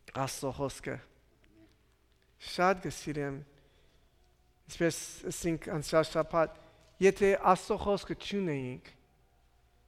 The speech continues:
ինչ կլա, ինչ կլա, սուդերը շատ է, կհուսահատենք, այո,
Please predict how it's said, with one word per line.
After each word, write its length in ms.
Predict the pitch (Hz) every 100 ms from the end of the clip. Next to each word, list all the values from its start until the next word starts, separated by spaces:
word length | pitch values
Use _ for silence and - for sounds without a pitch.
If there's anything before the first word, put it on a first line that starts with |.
| _ _ _ _ _
ինչ 160 | 190 190
կլա, 340 | - 131 120 120 - - _ _ _ _ _ _ _ _ _ _
ինչ 180 | 220 233
կլա, 320 | - - - 170 - _ _ _ _ _ _ _ _ _ _ _ _ _
սուդերը 520 | - 208 190 226 226
շատ 600 | 170 - - 196 254 247
է, 100 | 165 - - - - 120 _ _ _ -
կհուսահատենք, 920 | 160 160 180 214 170 202 220 240 -
այո, 440 | 185 190 208 220